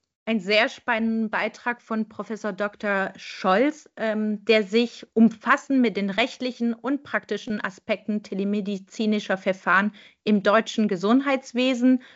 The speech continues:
äh, befasst. Er hebt die Vorteile der Medizin, Telemedizin hervor,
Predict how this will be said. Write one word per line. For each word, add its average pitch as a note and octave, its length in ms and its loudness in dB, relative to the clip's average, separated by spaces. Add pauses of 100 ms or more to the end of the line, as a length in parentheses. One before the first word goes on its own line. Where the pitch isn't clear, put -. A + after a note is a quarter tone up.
(220)
äh, A#3 140 2
befasst. A3+ 760 0 (640)
Er A3+ 240 6
hebt A#3 380 -2
die G3 100 -4
Vorteile D4+ 720 0
der C4+ 140 0
Medizin, C4 680 0 (200)
Telemedizin B3 640 4
hervor, A#3 640 0